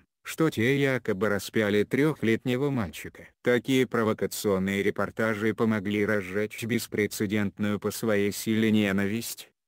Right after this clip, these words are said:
погрузив миллионы российских телезрителей в состояние,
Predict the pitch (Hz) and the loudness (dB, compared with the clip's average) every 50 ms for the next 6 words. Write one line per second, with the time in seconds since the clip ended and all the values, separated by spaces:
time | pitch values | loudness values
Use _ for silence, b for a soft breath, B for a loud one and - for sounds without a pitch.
0 | _ - 113 98 107 104 104 90 80 98 107 107 - 110 110 107 104 107 113 113 | _ -4 0 2 2 2 2 0 0 -2 -2 0 2 2 2 4 4 4 4 4
1 | 104 101 101 101 104 95 - - - 104 95 90 - - - 104 95 - - 107 | 4 4 2 2 0 0 -2 -4 -2 -2 -2 -2 -4 -4 -6 -6 -6 -4 -4 -2
2 | 98 104 104 87 92 87 92 95 95 - 113 104 107 104 - - - 113 - - | 0 0 0 0 0 0 0 0 0 0 -2 0 0 -2 -2 -2 -4 -4 -4 -2
3 | - 117 120 135 143 113 90 80 76 - - | -2 0 0 0 -2 -4 -6 -8 -12 -16 -20